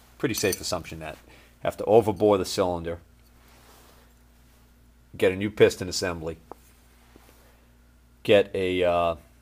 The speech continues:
new or good used cylinder head, which isn't the easiest thing to come by, and,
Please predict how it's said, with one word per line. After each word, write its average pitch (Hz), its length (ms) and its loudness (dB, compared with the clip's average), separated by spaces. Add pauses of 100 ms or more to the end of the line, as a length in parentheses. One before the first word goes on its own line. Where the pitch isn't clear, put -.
(600)
new 123 520 0
or 95 200 0
good 107 280 0
used 107 480 0
cylinder 117 500 2
head, 87 340 0 (680)
which 98 180 -6
isn't 98 340 -8
the 92 80 -10
easiest 85 380 -12
thing 80 140 -14
to 76 60 -20
come 78 200 -14
by, 73 260 -10 (1120)
and, 85 460 -6